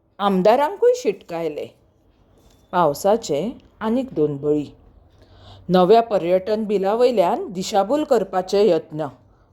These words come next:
पर्यटन मंत्री. बिलांचेर सुचोवणी आनी मत मांडपा खातीर मुजतवाड. मंत्रिमंडळ फेरबदल अधिवेशना उपरांत.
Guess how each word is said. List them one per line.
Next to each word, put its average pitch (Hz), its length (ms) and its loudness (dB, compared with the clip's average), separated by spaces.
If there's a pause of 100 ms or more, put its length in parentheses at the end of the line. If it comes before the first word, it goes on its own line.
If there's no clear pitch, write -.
(120)
पर्यटन 254 480 4
मंत्री. 170 480 -8 (1040)
बिलांचेर 294 560 4
सुचोवणी 269 720 0 (120)
आनी 240 180 2
मत 254 380 2
मांडपा 214 440 -2
खातीर 214 400 -4
मुजतवाड. 196 760 0 (2000)
मंत्रिमंडळ 392 840 4
फेरबदल 240 640 2
अधिवेशना 226 640 -2
उपरांत. - 580 -10